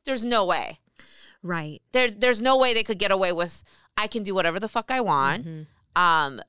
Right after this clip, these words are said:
Speaker 1: my music is separate from, um, who I am as a person. No Korean celebrity, who they are as a celebrity can be separated from. And there's almost like, like, you are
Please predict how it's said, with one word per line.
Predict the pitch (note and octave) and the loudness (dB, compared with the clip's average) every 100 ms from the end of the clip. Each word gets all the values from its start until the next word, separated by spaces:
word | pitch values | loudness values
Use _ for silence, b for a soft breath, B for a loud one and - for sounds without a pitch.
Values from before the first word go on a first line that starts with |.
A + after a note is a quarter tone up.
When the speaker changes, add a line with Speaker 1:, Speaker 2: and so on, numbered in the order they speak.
| _ _ _ | _ _ _
Speaker 1:
my | E3 F#3 E3 | -6 -2 -2
music | E3+ G3 F#3+ A3 G#3 | -2 -4 -2 -2 -2
is | D3+ E3 | -4 -2
separate | F3+ - F3+ D3 | -4 -4 -4 -4
from, | - D#3 C#3 C3+ - _ _ _ _ _ _ _ - | -4 -4 -4 -8 -20 _ _ _ _ _ _ _ 0
um, | E3 C3+ A2+ G2+ D2 _ D#3 E3+ | 2 2 0 -6 -18 _ -18 -8
who | A3 | 0
I | F#3+ | 2
am | E3+ D3+ | 2 -2
as | C#3+ | -6
a | |
person. | D3 C#3 - - E3+ F#3 b b b | -6 -8 -6 -10 -12 -20 b b b
No | G#3 B3+ | 2 2
Korean | C#4+ C4+ A#3+ A3+ | 2 -2 -2 -2
celebrity, | A3 F#3+ F3 E3 D3 C3+ D#3+ _ _ _ _ _ - | -2 -2 -2 -4 -6 -8 -10 _ _ _ _ _ -8
who | A#3+ B3 | -6 -2
they | A#3+ A3 | 0 4
are | F#3 F3 | 6 6
as | F3 D3 E3+ | 4 2 -2
a | |
celebrity | - D#3+ D#3 D3+ D3 B2+ - | -4 -2 -2 -4 -8 -10 -12
can | E3+ | -10
be | C#3+ | -8
separated | - D#3 - D3+ B2+ A#2 G#2+ | -6 -6 -4 -2 -2 -2 -6
from. | - D3 A#2 G#2 B B B B | -6 -4 -4 -6 B B B B
And | G#3+ G#3+ | -4 -2
there's | G#3 | 0
almost | F#3+ G#3+ B3 D4 - | 2 2 2 0 0
like, | A#3 G#3 - _ _ _ _ _ _ - | -2 -2 -4 _ _ _ _ _ _ -8
like, | F#3+ F#3 _ _ - | -6 -6 _ _ -10
you | G3 G#3 | -6 2
are | A3 | 2